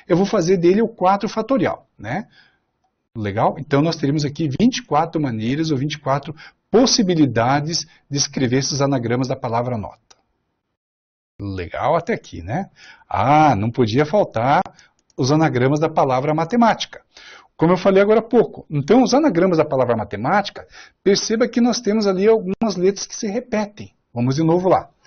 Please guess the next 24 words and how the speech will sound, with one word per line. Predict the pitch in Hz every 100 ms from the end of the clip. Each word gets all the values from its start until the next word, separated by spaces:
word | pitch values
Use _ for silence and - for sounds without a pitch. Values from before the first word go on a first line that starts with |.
| - - _
Então, | 160 277 285
a |
palavra | - 185 202 180
matemática, | 151 143 113 165 202 - - - -
é, | 156 180
nós | 165 160 165
vamos, | 170 -
se | -
nós | 160 180
formos | 165
contar | 135 135 113 117
aqui, | - 214 202
ó, | 113 - - _ -
nós | 160 185
temos | - 190 214 208 - _
dez | 135 131 190 214 165 - - _
letrinhas. | 139 147 147 110 85 - - - _ _ 107
Muito | 92 175
bem. | 151 - - - - 180
Mas | 190
dentre | 175 302 320
essas | 190 190 139
dez | 120 135 127 104
letras, | 123 208 - 110 -